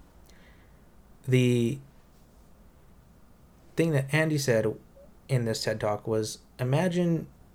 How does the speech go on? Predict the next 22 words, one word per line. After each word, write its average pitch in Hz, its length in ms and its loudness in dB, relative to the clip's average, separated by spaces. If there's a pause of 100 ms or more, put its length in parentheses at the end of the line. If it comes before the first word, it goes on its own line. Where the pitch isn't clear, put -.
(520)
you 139 100 4
know, 107 320 -2 (1080)
not 135 340 4 (240)
being 160 200 4
in 151 80 6
a 135 60 6
rural 123 280 4
area 107 400 2 (540)
where 117 160 2
you 117 60 4
don't 135 200 4
have 131 340 0
access - 600 0 (200)
or 110 160 0
there's 113 160 2
no 135 180 8
mental 123 300 4
health 101 140 -2
specialists - 600 -8 (220)
at 127 140 2
all. - 200 -6 (1300)
And 113 520 0